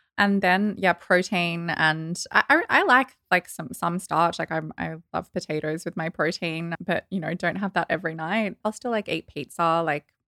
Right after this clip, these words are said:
you know, once a week or once every second week, and definitely indulge in, like, some chocolate sometimes. Like, I'm not, you know, I'm careful, but not super, super careful. And I think it's, like,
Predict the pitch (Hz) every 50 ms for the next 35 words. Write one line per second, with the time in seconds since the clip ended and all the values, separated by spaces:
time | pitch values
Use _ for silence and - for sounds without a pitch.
0 | _ - 165 156 147 160 165 165 160 175 185 - - 160 156 143 160 180 190 202
1 | - _ 160 151 147 143 139 - - 160 156 165 - - 170 175 160 170 - 170
2 | - _ 185 180 180 175 170 170 170 - - 156 147 151 156 - _ _ _ _
3 | _ _ _ _ _ _ _ - 165 175 - 190 185 180 180 175 165 151 156 170
4 | 170 - 175 170 160 - - - 180 180 - - 147 - - - 165 - - -
5 | 165 165 165 - - 160 160 156 160 170 160 160 160 165 - - - - 143 -
6 | - 170 170 170 170 165 - - _ _ _ _ _ _ - 170 165 175 190 208
7 | 233 240 - - 320 285 311 - - 339 320 - - 170 - - - _ _ -
8 | 208 196 - - - - - 196 185 185 185 185 - 160 147 - 151 - - -
9 | - - - - - 95 - - - 175 - - 202 208 220 214 254 247 - -
10 | 277 - - - - - 180 180 - _